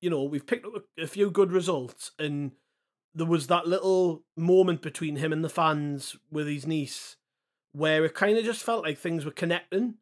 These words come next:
But at the back of my mind, I was like, "If we lose either of these games coming up,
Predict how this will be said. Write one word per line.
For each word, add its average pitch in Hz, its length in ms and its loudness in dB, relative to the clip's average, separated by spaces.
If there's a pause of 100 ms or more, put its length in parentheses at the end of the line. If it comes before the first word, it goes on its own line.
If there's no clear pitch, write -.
(520)
But 165 120 -2
at 190 100 4
the 196 80 -2
back 202 200 0
of 185 60 -4
my 180 80 2
mind, 185 240 4
I 160 60 2
was 151 160 0
like, 175 140 0
"If 175 100 -10
we 214 140 2
lose 190 320 -2
either 185 200 0
of 165 60 0
these 151 180 -4
games 165 360 -2
coming 143 260 -4
up, 139 260 -8